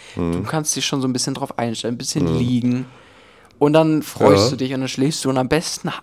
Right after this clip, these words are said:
Speaker 2: im besten Falle hast du nicht mal einen Wecker gestellt. Das heißt, du kannst, wenn dein Schlafrhythmus nicht komplett kaputt ist,
Speaker 1: Mhm.
Speaker 2: tatsächlich auch einfach ausschlafen.
Speaker 1: Ja.
Speaker 2: Das geht aber in meinem Leben nicht.
Speaker 1: Mhm.
Speaker 2: Weil ich immer dann zu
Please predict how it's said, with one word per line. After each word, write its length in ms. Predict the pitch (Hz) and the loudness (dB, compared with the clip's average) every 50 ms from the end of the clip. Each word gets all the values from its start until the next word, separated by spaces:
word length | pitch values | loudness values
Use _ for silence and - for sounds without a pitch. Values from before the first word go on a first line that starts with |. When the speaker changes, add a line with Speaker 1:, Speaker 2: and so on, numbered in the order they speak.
| - _ - - - | -14 _ -20 -6 -4
Speaker 2:
im 120 | 139 139 | -2 4
besten 380 | - 165 190 - - - 170 160 | 4 4 4 4 0 -2 -4 -2
Falle 320 | - 160 147 165 165 - | 0 2 2 2 2 0
hast 180 | 180 - - - | -4 -8 -4 -4
du 40 | 151 | -2
nicht 200 | 156 156 - - | -2 -2 -2 -2
mal 60 | 123 | -2
einen 180 | 123 131 127 139 | -2 -2 -2 -4
Wecker 220 | 135 - 143 120 | -4 -4 -4 -4
gestellt. 360 | 113 127 - - - 113 110 - | -4 -8 -8 -4 -4 -4 -2 -2
Das 120 | - - | -4 -4
heißt, 220 | 123 131 - - | -4 -4 -4 -6
du 40 | 120 | -10
kannst, 400 | - - - 127 151 147 - - _ - - - - - - - _ _ - | -6 -2 0 0 0 0 -2 -6 _ -20 -20 -20 -20 -20 -20 -20 _ _ 0
wenn 140 | 117 120 | 2 2
dein 100 | 117 117 | 2 2
Schlafrhythmus 500 | 117 - 113 131 113 120 120 123 127 - | 2 2 0 0 0 -2 -6 -8 -10 -8
nicht 160 | - 127 - - | -8 -8 -8 -6
komplett 380 | - 123 113 120 113 - _ | -4 -2 -2 -2 -4 -4 _
kaputt 260 | - - - 143 151 | -16 -4 -2 -2 0
ist, 240 | 151 151 175 - - - - - - - | 2 0 0 -2 -6 -12 -18 -14 -8 -2
Speaker 1:
Mhm. 80 | 82 | 0
Speaker 2:
tatsächlich 400 | - - - 143 156 165 - - | 0 2 2 2 2 0 0 2
auch 280 | 143 143 139 - - - | 2 2 2 0 0 0
einfach 260 | 160 160 - 240 - | 2 2 2 4 4
ausschlafen. 500 | 226 247 240 - - 113 - - - - - _ _ _ - 82 | 4 2 2 0 -2 -2 -4 -4 -8 -16 -20 _ _ _ -8 -4
Speaker 1:
Ja. 240 | 80 78 78 90 104 - | -4 -4 -4 -6 -10 -10
Speaker 2:
Das 140 | - 120 - - | -8 -8 -2 0
geht 120 | 151 170 | 0 0
aber 140 | 170 127 113 | 0 0 -2
in 60 | 110 | -2
meinem 180 | 110 110 110 - | -2 -2 -4 -4
Leben 180 | 101 - - | -6 -4 -4
nicht. 260 | 104 101 110 - - _ _ - | -4 -6 -6 -10 -14 _ _ -4
Speaker 1:
Mhm. 260 | 87 80 78 78 80 104 - - - | -2 -2 -2 -2 -4 -8 -12 2 4
Speaker 2:
Weil 160 | 127 135 139 | 6 6 6
ich 140 | 135 139 135 - _ _ _ _ _ _ _ _ - | 4 2 -2 -8 _ _ _ _ _ _ _ _ 2
immer 200 | 160 202 196 - | 4 4 4 4
dann 220 | - 156 147 135 | 2 0 0 0
zu 180 | - - 139 | 0 -2 -2